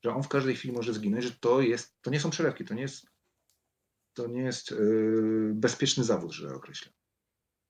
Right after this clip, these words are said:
A w wielu komiksach superbohaterskich szczególnie ma się wrażenie, że bycie superbohaterskim to jest taka,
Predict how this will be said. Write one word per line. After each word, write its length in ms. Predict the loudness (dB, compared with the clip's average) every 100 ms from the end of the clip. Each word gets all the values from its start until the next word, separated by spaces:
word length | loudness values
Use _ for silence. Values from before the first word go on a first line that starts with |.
| _ -8
A 80 | 0
w 40 |
wielu 180 | 2 2
komiksach 600 | 0 -4 -4 -4 -4 -8 _ _ _ _ _ _ _
superbohaterskich 920 | -8 -2 0 0 0 -2 -2 -4 -4
szczególnie 680 | -4 -4 -4 -4 -4 -2 0
ma 100 | 0
się 180 | 0 -2
wrażenie, 280 | -2 -2 -2
że 320 | 2 2 0 -6
bycie 340 | 2 2 2
superbohaterskim 920 | -2 -2 -4 -4 -8 -4 -4 -4 -2 0
to 80 |
jest 140 | 0 -2
taka, 420 | -2 0 0